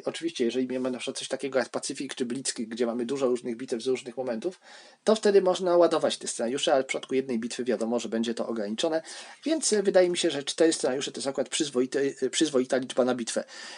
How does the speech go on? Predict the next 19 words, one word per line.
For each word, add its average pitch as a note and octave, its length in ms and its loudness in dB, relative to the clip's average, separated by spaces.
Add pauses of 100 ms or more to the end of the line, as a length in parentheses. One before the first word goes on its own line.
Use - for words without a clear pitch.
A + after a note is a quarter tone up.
Nie D#3+ 180 8
miałem A#3+ 340 12
tej G3 380 6
sta-, F#3 360 6
tej E3+ 140 6
starej C3+ 440 10
gry, A2+ 160 2
tej C3+ 140 2
pierwszej, A#2+ 460 6
e, A2 340 0
Fales, A#2+ 440 4
e, A#2 280 0
która A#2 200 0
została A#2 360 2
wydana A#2+ 320 0
w A2 40 -6
B A#2+ 100 0
trzydzieści - 300 -4
pięć, D#3 200 -4